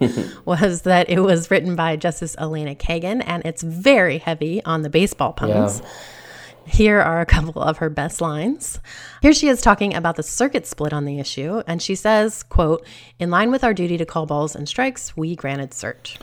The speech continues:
Speaker 1: Yeah, that was, uh, that was a little rough. Of course, for Supreme Court watchers, that calls to mind Chief Justice Roberts' famous line during his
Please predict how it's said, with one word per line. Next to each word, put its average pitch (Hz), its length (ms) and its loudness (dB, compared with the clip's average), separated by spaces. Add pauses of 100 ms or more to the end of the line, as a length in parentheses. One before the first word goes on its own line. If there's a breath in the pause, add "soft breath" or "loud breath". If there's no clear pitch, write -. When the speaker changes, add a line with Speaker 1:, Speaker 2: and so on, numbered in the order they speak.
(300 loud breath)
Speaker 1:
Yeah, 143 300 8
that 156 240 6
was, 170 240 4
uh, 113 520 8
that 143 100 4
was 135 100 6
a 127 40 4
little 147 220 6
rough. 98 500 2
Of 107 260 0
course, 131 220 2
for 120 160 2
Supreme 120 300 0
Court 117 220 4
watchers, 110 540 2
that 104 320 2 (260 loud breath)
calls 135 240 4
to 143 60 0
mind 110 260 4
Chief 120 200 0
Justice - 380 2
Roberts' 110 400 4
famous 107 340 0
line 104 220 2
during 107 260 2
his 104 380 -2